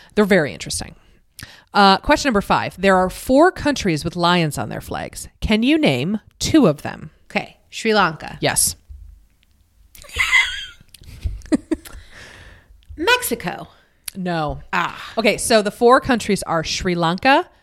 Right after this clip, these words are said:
Speaker 1: Fiji, Spain, and Montenegro.
Speaker 2: Spain.
Speaker 1: Yeah, Spain does have one. Um, just a little thing about lions and her-, heraldry. Uh, lions and heraldry go back to at least the Viking era, and there are at least eight different attitudes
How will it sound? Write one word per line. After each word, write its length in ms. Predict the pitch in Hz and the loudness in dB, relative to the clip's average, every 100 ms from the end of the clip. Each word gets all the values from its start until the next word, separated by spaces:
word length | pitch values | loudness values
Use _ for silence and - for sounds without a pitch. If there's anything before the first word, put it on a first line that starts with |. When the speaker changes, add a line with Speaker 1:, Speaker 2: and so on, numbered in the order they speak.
| _ | _
Speaker 1:
Fiji, 720 | - - 190 160 147 120 180 - _ | -6 0 2 2 0 -4 -8 -12 _
Spain, 680 | - - - 165 139 139 175 _ | -6 -2 0 0 -2 -6 -10 _
and 180 | 160 175 | -4 0
Montenegro. 680 | 160 151 160 135 202 208 202 | 0 -2 -2 0 0 0 0
Speaker 2:
Spain. 340 | 196 180 165 156 | 0 -2 -4 -2
Speaker 1:
Yeah, 180 | 139 | -2
Spain 320 | - - 151 139 | -2 -4 -4 -2
does 200 | 120 - | -4 -2
have 180 | 104 | -4
one. 160 | 92 73 - _ - - - - - - | -4 -12 -20 _ -20 -18 -20 -20 -16 -2
Um, 320 | 208 202 196 - _ _ | 2 2 0 -6 _ _
just 200 | 254 - | -12 -6
a 20 | |
little 160 | 254 247 | -4 -4
thing 160 | 247 | -4
about 220 | 226 214 | 0 0
lions 340 | 190 180 196 185 | 0 0 0 -2
and 80 | 185 | -2
her-, 200 | 185 - | -2 -2
heraldry. 640 | - 196 208 208 294 311 - - _ - | -2 0 0 -2 -4 -4 -12 -20 _ -2
Uh, 240 | 202 190 - | 2 2 2
lions 340 | 196 233 320 | 2 2 0
and 80 | 302 | -4
heraldry 520 | 247 254 208 180 175 | 2 4 4 2 0
go 180 | 165 165 | 0 2
back 280 | 165 160 - | 2 0 -2
to 120 | - | -6
at 60 | 151 | -4
least 320 | 170 240 - | -2 -2 -2
the 80 | 170 | 0
Viking 400 | 160 139 131 113 | 0 0 -6 -6
era, 380 | 120 120 196 - _ - | -6 -6 -8 -12 _ -4
and 100 | 196 | 2
there 100 | 190 | 4
are 40 | 185 | 4
at 140 | 180 | 2
least 280 | 190 214 - - | -2 -2 -4 -2
eight 260 | 208 - - | -2 -2 -4
different 380 | 196 - 180 - _ | -4 -2 -4 -6 _
attitudes 840 | 196 196 190 - 170 131 190 - | 2 4 4 2 0 0 -2 -6